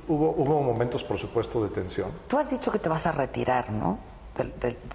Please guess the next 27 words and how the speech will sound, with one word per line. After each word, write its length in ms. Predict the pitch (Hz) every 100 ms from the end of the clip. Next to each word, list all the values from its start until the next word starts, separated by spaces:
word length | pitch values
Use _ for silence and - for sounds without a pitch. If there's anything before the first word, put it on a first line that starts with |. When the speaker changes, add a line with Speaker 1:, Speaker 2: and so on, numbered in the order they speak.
| - - -
Speaker 2:
pues 140 | 101
yo 120 | 135
no 100 | 170
sé, 280 | - 170 175 147
del 200 | 135 113
servicio 460 | 123 131 147 151
público, 560 | - - 190 247 - 208
de 100 | 143
la 120 | 113
política, 1160 | - 120 117 156 190 - 208 - - 185 101 95
este, 760 | 135 135 - - - 135 127 123 - 160
Speaker 1:
Ya, 180 | 139 120
Speaker 2:
porque 140 | 135
Speaker 1:
no 60 | 175
Speaker 2:
son 100 | 220
Speaker 1:
sé. 40 |
Speaker 2:
dos 180 | 233 -
cosas 340 | - 226 196 175
distintas. 800 | 175 - 220 208 202 - - 123
Speaker 1:
No 140 | 170
sé 160 | 170 180
qué 140 | 175
es 120 | 151
lo 120 | 156
que 100 | 151
voy 300 | 113 110 120
a, 340 | 117 101 87